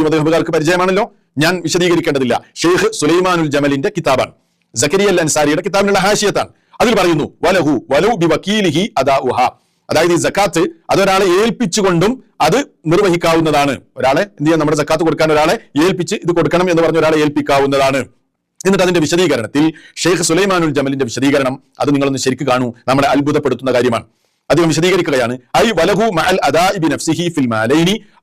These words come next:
അത്തൗക്കീലു ഫീഹി. സമ്പത്തിന്റെ ഉടമക്ക് അത് സ്വന്തം രണ്ട് ധനവും പരോക്ഷവും പ്രത്യക്ഷവുമായ ധനം, അയാളുടെ ധനത്തിലൊക്കെ അയാൾക്ക് സ്വന്തമായി നേരിട്ട് അത് നൽകുന്നത് പോലെ തന്നെ ആ സക്കാത്ത് നൽകാൻ മറ്റൊരാളെയോ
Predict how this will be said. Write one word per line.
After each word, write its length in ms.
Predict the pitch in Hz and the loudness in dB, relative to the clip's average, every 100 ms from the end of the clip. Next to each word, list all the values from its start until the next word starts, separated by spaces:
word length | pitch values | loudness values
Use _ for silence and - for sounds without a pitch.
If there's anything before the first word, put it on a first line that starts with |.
| 214 | -2
അത്തൗക്കീലു 600 | - 165 160 - 226 339 143 | 0 0 0 0 0 0 0
ഫീഹി. 260 | 117 127 - _ _ _ _ _ _ - 160 | 0 -2 -4 _ _ _ _ _ _ -6 -2
സമ്പത്തിന്റെ 420 | 175 247 233 214 156 | 0 0 0 0 2
ഉടമക്ക് 320 | 165 180 151 180 - - | 0 0 -2 -4 -8 -4
അത് 80 | 147 214 - | 0 0 0
സ്വന്തം 340 | 202 202 226 196 | 0 0 0 0
രണ്ട് 180 | 156 190 196 | -2 0 0
ധനവും 220 | 175 135 | 0 0
പരോക്ഷവും 380 | 127 190 196 208 | 0 0 0 0
പ്രത്യക്ഷവുമായ 560 | 185 175 208 202 175 175 165 | 0 -2 0 0 2 0 0
ധനം, 160 | 143 160 - | -2 -2 -2
അയാളുടെ 280 | 143 170 175 160 | 0 0 0 0
ധനത്തിലൊക്കെ 480 | 165 180 156 - 170 - _ - | -2 0 0 0 -4 -4 _ -2
അയാൾക്ക് 400 | 131 147 190 - 233 - - | 0 2 0 -2 -6 -8 -6
സ്വന്തമായി 440 | - 147 220 196 196 175 | -2 0 0 2 0 2
നേരിട്ട് 320 | 196 220 226 190 | 0 0 -2 0
അത് 60 | 170 | 0
നൽകുന്നത് 320 | 180 208 208 | 0 0 2
പോലെ 160 | 165 151 143 | 0 0 -2
തന്നെ 160 | 143 147 | -4 -2
ആ 20 | 147 | -2
സക്കാത്ത് 320 | 139 180 208 196 | 0 0 0 0
നൽകാൻ 240 | 147 151 190 - 123 | 0 0 -2 -6 -6
മറ്റൊരാളെയോ 600 | 139 - 214 165 143 139 | -6 0 0 2 2 0